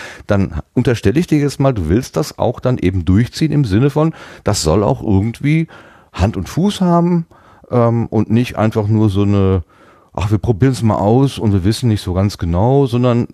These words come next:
es, du hast einen unheimlichen Zug nach vorne. Also ich beobachte das seit längerem und ich denke manchmal, mein Gott, wo wollen die da eigentlich noch hin?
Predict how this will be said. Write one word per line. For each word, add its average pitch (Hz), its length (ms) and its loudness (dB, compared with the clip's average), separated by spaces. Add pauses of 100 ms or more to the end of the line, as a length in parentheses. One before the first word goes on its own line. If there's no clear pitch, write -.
es, - 280 -4 (180)
du 107 180 -2
hast 143 160 -2
einen 151 100 2
unheimlichen 160 400 0
Zug - 340 -4
nach 165 160 0
vorne. 113 520 0
Also 95 340 0
ich - 140 -10
beobachte 151 400 0
das 131 180 -2
seit 120 280 -2
längerem 151 640 0
und 110 160 -6
ich - 80 -12
denke 165 200 0
manchmal, 143 320 0 (260)
mein 139 140 0
Gott, 135 200 -2
wo 120 100 2
wollen 131 180 2
die 143 80 -2
da 107 100 0
eigentlich 120 180 -4
noch 98 140 -2
hin? 175 340 0